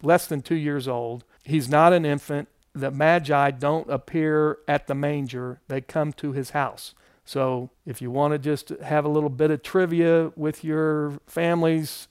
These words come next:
over the holidays, pull open any Christmas card and say, if it's a nativity scene, say, "What's wrong with this picture? What's not biblical about it?" Because this actually happened later. Uh, just a little interesting point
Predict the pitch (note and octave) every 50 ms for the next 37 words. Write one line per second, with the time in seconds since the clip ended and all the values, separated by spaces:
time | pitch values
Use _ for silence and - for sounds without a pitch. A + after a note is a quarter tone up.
0 | - - D3 D3 D#3+ D3+ D3+ C#3+ C#3 D#3+ D#3 D#3 D#3 D3 D3 D3+ D3+ D3 C#3+ C3+
1 | - _ _ - - D#3+ D#3 D#3 D3+ D3+ - D3 C#3+ C#3+ D3 D#3 D#3 C#3 - _
2 | _ - E3+ E3+ - F3 D#3 - - - E3 D#3+ D#3 D#3 D#3 D3+ C#3 C3+ - -
3 | D#3 D3 D3 D3 C3+ B2+ C3 C3 B2+ C3+ C3 - C3+ C3 C3+ C#3+ C#3 - - E3
4 | D3+ D3+ C#3+ - - E3 D3+ D3+ D3 C#3 - - D3+ C#3+ C3+ C3 D3 E3 - -
5 | E3+ D#3 D3+ D3 C#3+ C3+ C3 - - D3 B2+ - _ - C3+ A2+ - - A2+ A2
6 | - _ - D3+ D3+ - E3+ E3 D3 C#3 C#3 D3 D3+ C3+ C3 A2+ - C3+ B2 A#2+
7 | A#2 A#2+ A#2 A2+ A2+ - - _ _ - C3 - - C#3 C3 C3 B2+ A#2 - -
8 | - _ - D3 C3+ - B2+ A#2 A#2+ - - C#3 B2+ A#2 B2 A#2+ A#2+ - - C3
9 | C3+ C3+ D3+ _ - D3+ F3 E3 C3+ A#2 A2 - _ _ _ _ _ _ _ _
10 | _ _ _ _ _ _ - B2 A#2+ A#2 C3+ A#2+ B2+ B2 - - C3+ B2+ B2 B2
11 | D#3 - B2+ C3 B2+ B2+ B2+ - C#3 B2 - B2+ A#2+ - - A#2+ A2+ - - B2
12 | A#2 A#2